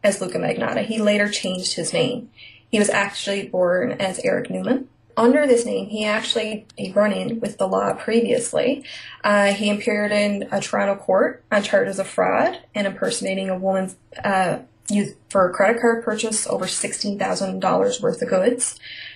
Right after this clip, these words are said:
And he had, um, a dozen criminal charges against him. But one of the other things he had is a sexual assault ch-,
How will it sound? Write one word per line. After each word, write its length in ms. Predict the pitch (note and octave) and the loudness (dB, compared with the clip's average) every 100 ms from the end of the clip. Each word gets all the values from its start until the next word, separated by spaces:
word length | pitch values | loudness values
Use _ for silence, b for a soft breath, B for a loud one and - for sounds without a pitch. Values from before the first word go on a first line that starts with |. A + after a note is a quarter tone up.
| B | B
And 140 | G3+ G#3 | 4 4
he 80 | |
had, 340 | G3 G3 F#3+ - | 4 4 4 2
um, 380 | G3 F#3+ F#3+ F#3+ | 2 2 2 2
a 60 | G3+ | 2
dozen 400 | G3 F#3+ G3 F#3+ | 4 4 2 0
criminal 340 | G3+ F#3+ G3 | 0 2 2
charges 340 | - - F#3+ | 2 -2 -2
against 340 | F#3 F#3+ - - | -2 -2 0 -4
him. 220 | - - B B B B B - | -6 -8 B B B B B 4
But 320 | G#3 F3+ - | 6 4 0
one 200 | G#3+ G#3 | -2 -2
of 80 | G3 | 0
the 80 | |
other 220 | G3+ F4+ F4+ | 0 0 2
things 180 | C4 | 2
he 100 | B3 | 2
had 440 | G3 F3+ D#3 F3+ - _ | -2 -2 -2 -4 -8 _
is 320 | G3+ G3+ G3 G3+ | -4 -4 -2 -4
a 60 | |
sexual 720 | G3 G#3 - - G3+ F#3 F3+ - | -2 -2 -2 -4 -2 -2 -4 -6
assault 440 | F#3+ - A3 A#3+ | -2 0 0 0
ch-, 140 | - | -8